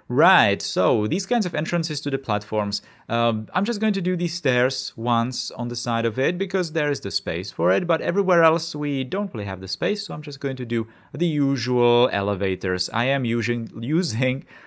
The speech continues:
the usual elevators because, uh, it's pretty much the only one that I have. I have one more, but it's transparent. I'm actually going to be using it here as a decoration on the side of the stairs, but we cannot really have, like,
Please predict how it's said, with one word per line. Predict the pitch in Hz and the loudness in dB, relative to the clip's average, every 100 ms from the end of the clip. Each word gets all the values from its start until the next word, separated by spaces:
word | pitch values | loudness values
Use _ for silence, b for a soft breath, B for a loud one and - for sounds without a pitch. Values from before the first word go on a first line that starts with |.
| B | B
the | 113 | -6
usual | 107 120 123 120 | -4 -2 0 0
elevators | 117 123 113 117 113 117 117 - B B B 107 | 2 2 2 0 2 2 2 0 B B B -6
because, | 110 107 - 113 107 104 104 101 - 110 | -4 -4 -4 -2 2 2 2 -2 -4 -2
uh, | 101 101 - | 0 -2 -4
it's | - | -12
pretty | - 107 | -6 -6
much | 95 87 | -6 -8
the | 85 | -8
only | 82 87 | -6 -8
one | 90 90 | -8 -6
that | 78 | -6
I | |
have. | 85 101 101 98 B B 110 | -4 0 2 0 B B -4
I | 143 | 2
have | 185 156 | 2 2
one | 131 151 156 | 0 0 0
more, | 131 123 120 127 143 B - | 0 2 4 4 2 B -2
but | 131 | 0
it's | 143 - | 0 -2
transparent. | - 156 139 - 131 123 117 156 175 - | -4 -4 -4 -4 0 2 2 0 -6 -10
I'm | |
actually | 113 117 | -8 -6
going | 107 107 | -4 -4
to | 107 | -4
be | |
using | 104 101 107 | -2 -2 -2
it | 95 | -6
here | 87 101 101 120 - | -4 0 2 0 -8
as | 104 | -8
a | 98 | -8
decoration | 101 107 104 - 113 | -6 -4 -2 -4 -6
on | 117 95 | -6 -10
the | |
side | - 98 98 | -8 -6 -6
of | 98 | -6
the | |
stairs, | - 107 104 107 - b b 107 | -4 0 2 0 -4 b b -4
but | 104 101 101 | 0 0 -2
we | 123 | -4
cannot | - 156 | -4 -2
really | 143 131 | 0 2
have, | 123 117 110 - | 4 2 0 -6
like, | 101 | -6